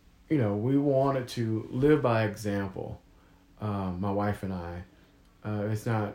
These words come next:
you know, we believe in this, but we wanted to be sure that they,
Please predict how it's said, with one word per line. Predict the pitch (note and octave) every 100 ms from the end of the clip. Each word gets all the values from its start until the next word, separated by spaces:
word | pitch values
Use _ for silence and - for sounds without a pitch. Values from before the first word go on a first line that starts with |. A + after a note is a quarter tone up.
| -
you | A2
know, | G2+ F#2+ F2+ F#2+ - -
we | D#3 F3
believe | C#3+ C#3 A#2+
in | A2+
this, | A2 G2+ G#2
but | G#2+ G2+
we | A#2
wanted | A#2 A2+ A2 G#2
to |
be | G2+ G#2+
sure | - D3 B2 A2 G#2+
that | G#2 G2+
they, | A#2+ A#2 A2+